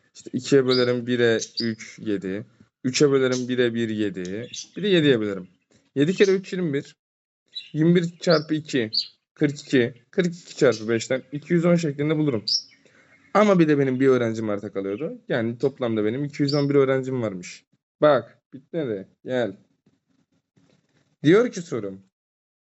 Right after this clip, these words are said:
mantığını bir kavrayın diye söylüyorum. Tamam, aynı sayı olduğu zaman, hani beşerli, altışarlı, yedişerli falan gruplandığı zaman, hani birer öğrenci artarsa,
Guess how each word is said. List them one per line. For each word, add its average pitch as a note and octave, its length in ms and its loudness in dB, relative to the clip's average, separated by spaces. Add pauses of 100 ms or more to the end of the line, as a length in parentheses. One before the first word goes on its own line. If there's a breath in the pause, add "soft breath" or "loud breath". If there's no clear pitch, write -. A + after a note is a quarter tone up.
mantığını A#2+ 460 0
bir A#2+ 80 -2
kavrayın A#2 440 2
diye F#2+ 140 -6
söylüyorum. G2 540 -12 (2000 soft breath)
Tamam, E3+ 340 4
aynı E3 260 4
sayı C#3 240 2
olduğu B2 260 0
zaman, G#2 280 -4
hani G#2+ 220 -4
beşerli, A#2 440 0
altışarlı, A2 520 -2
yedişerli G#2 480 -4
falan G#2 280 -4
gruplandığı C3+ 520 -4
zaman, A2 320 -8 (260 loud breath)
hani A2+ 180 -2
birer D#3+ 220 4
öğrenci B2 400 -2
artarsa, B2+ 560 -10